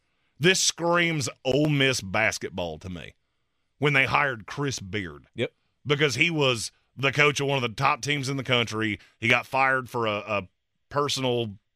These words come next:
Speaker 1: conduct issue, and they went, "You know what? We're bad enough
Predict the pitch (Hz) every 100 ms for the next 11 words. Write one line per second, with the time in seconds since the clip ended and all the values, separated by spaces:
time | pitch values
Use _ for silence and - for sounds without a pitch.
0 | _ _ - 135 120 117 113 - - 127
1 | 113 110 98 98 - _ - 131 123 123
2 | 123 - 175 202 196 180 - _ _ _
3 | _ _ _ 101 143 139 151 190 160 147
4 | 151 160 160 165 165